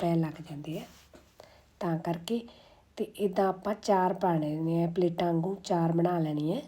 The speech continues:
ਲਾਈਨਾਂ, ਠੀਕ ਹੈ। ਤੇ ਇਹ ਆਪਾਂ ਨੀਚੇ ਤੋਂ ਕੱਪੜਾ ਉਨਾ ਛੱਡਣਾ ਵੱਧ,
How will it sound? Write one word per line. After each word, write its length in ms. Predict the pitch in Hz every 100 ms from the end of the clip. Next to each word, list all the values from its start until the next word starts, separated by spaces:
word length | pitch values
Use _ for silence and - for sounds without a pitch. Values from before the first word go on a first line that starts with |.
| - _ _ _ - 196
ਲਾਈਨਾਂ, 360 | 170 160 190 294 - - - - _ _
ਠੀਕ 220 | - 196 254
ਹੈ। 60 | 254 - _ _ _ _
ਤੇ 80 | -
ਇਹ 260 | - 208 247
ਆਪਾਂ 200 | 233 226
ਨੀਚੇ 380 | 202 180 180 208
ਤੋਂ 120 | 214
ਕੱਪੜਾ 300 | 202 - 190
ਉਨਾ 260 | 185 180
ਛੱਡਣਾ 440 | 180 - 151 165 170
ਵੱਧ, 320 | 170 170 170